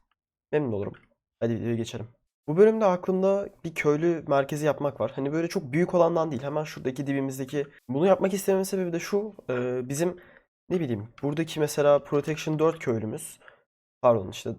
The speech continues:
önemli değil yani. Buradaki köylülerimiz minik minik evlerin içinde duruyor. Bunların hepsini bir araya toplamak istiyorum. Yaklaşık beş tane falan köylü var.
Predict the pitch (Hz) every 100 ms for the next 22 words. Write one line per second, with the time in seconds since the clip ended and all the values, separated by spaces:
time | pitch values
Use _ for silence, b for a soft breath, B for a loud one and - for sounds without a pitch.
0 | - 180 190 185 139 92 135 170 - -
1 | 180 135 120 175 - B B B _ 170
2 | 202 202 180 - 160 156 180 170 - 156
3 | 131 107 113 147 156 165 175 - 175 170
4 | 170 151 123 123 120 113 107 - - 123
5 | 160 156 156 160 156 156 - 139 - 113
6 | 104 113 160 175 170 175